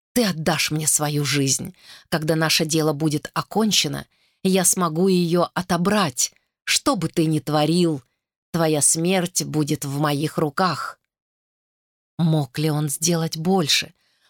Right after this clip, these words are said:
Мог ли постараться и добыть нужное ему подношение? Но Данте слишком ослаб,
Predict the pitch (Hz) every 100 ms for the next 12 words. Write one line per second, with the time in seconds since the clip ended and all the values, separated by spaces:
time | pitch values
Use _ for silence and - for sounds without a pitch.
0 | - 185 226 202 190 185 185 185 180 208
1 | - - 165 156 156 175 190 - - 175
2 | 170 165 180 175 180 185 180 190 202 202
3 | 226 220 165 151 139 - _ _ _ _
4 | _ _ _ 196 180 165 170 160 156 165
5 | - 170 - 180 - 185 175 202 190 151